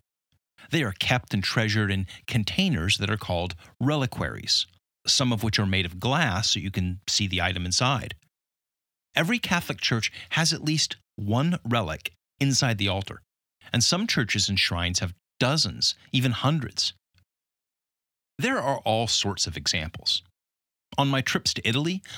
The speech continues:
I've taken people to a particular church in Rome, next to the Pantheon, that has Saint Catherine of Siena's body in it. But then we go north to the city of Siena in Tuscany, where her thumb and her head are on display.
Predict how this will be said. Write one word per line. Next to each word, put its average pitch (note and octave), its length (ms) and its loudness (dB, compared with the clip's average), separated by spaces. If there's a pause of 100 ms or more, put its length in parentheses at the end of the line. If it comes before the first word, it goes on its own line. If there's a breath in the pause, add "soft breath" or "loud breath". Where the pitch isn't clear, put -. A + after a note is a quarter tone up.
(120)
I've A#2 180 0
taken D3+ 320 -2
people G2+ 300 -2
to - 120 -4
a F#2+ 40 -2
particular C3 560 -2
church - 440 -2
in F2+ 200 0
Rome, F2+ 440 -2 (200)
next G#2+ 240 0
to G2+ 80 -4
the F2 80 -6
Pantheon, G#2 600 -4 (540 loud breath)
that B2+ 100 4
has C3 180 2
Saint - 340 0
Catherine A2 500 -2
of A2+ 100 0
Siena's F2+ 500 0 (200)
body B2 380 0
in A1 60 -10
it. - 200 -16 (680 loud breath)
But A#2+ 120 0
then D3+ 160 4
we D3 80 2
go A#2+ 180 2
north C#3+ 420 2
to B2 80 0
the G#2 100 0
city G2+ 300 2
of F2+ 100 0
Siena G2+ 480 2
in F2+ 180 -6
Tuscany, F2+ 680 -2 (340 loud breath)
where G#2+ 120 0
her G#2 120 2
thumb G#2 480 0 (220 loud breath)
and G2+ 100 2
her A#2 120 2
head E3 240 0
are B2 80 2
on E2+ 120 -2
display. - 480 -2